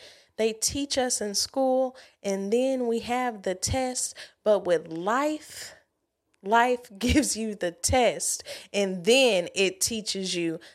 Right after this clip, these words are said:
the lesson. So always seek the lesson in the storm.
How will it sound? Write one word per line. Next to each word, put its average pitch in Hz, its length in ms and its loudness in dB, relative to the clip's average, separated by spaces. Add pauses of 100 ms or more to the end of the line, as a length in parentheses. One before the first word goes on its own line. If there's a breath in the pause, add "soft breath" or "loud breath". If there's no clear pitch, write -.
(120 loud breath)
the 180 180 6
lesson. 175 680 2 (240 loud breath)
So - 340 2
always 254 520 4
seek - 480 -4
the 202 240 4
lesson 196 720 0
in 220 480 0
the 190 220 2
storm. 185 960 0